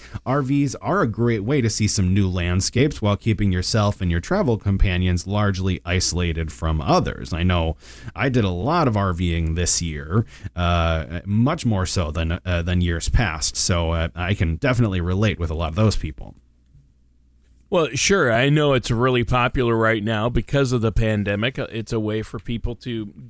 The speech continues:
Speaker 2: stay isolated yet travel around. And, I mean, if you're isolating in your traditional home, it's probably not much harder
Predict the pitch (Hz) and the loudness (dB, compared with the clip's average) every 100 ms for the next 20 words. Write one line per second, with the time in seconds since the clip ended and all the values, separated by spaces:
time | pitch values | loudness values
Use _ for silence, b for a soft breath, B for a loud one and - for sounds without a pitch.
0 | - - - 160 135 139 143 139 139 139 | -8 -4 0 0 0 -2 -4 -2 0 0
1 | 143 131 139 - 147 143 139 123 147 220 | 0 -2 -2 0 0 2 0 0 2 2
2 | 143 120 - b b b - 151 160 147 | 0 -2 -4 b b b -2 0 2 0
3 | - 147 - 143 131 143 - 139 135 135 | -2 -2 0 0 2 0 0 0 2 2
4 | 127 120 117 113 - 104 123 - 139 107 | 2 0 0 -2 -6 -6 -6 -6 -2 0
5 | 107 95 98 101 - 139 123 117 107 107 | 0 -2 -2 -6 -4 -2 0 0 -2 -2
6 | 107 104 104 - 113 110 107 101 | -4 -6 -8 -4 -2 0 -2 -6